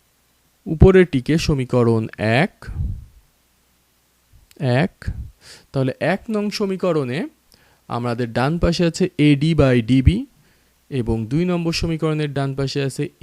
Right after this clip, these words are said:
এই by ইসি। কিন্তু আমাদের প্রথমেই বলে দেওয়া ছিল যে এটি, অর্থাৎ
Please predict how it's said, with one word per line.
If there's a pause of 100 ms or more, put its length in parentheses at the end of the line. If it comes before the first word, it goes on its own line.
এই (160)
by (240)
ইসি। (840)
কিন্তু (200)
আমাদের (160)
প্রথমেই
বলে
দেওয়া
ছিল (1200)
যে (1040)
এটি, (1600)
অর্থাৎ